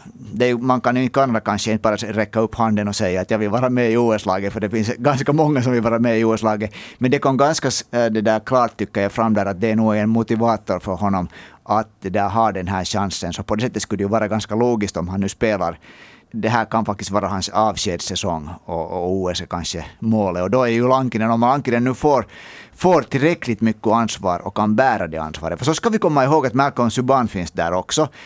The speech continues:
som nog ganska snabbt lyfts upp om, om det blir problem med någondera målvakten.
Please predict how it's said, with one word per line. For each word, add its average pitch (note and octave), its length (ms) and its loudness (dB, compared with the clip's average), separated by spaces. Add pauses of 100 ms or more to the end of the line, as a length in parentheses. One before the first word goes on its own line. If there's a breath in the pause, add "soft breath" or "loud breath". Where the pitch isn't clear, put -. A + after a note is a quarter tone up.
som A#2+ 280 2
nog B2 220 0 (140)
ganska D#3+ 480 0
snabbt D3 480 -2
lyfts D3+ 460 2
upp - 380 2
om, A#2+ 460 2
om B2+ 200 2
det G#2+ 60 2
blir A2 140 2
problem B2 600 0
med G#2 200 -2
någondera G2+ 380 0
målvakten. - 540 -12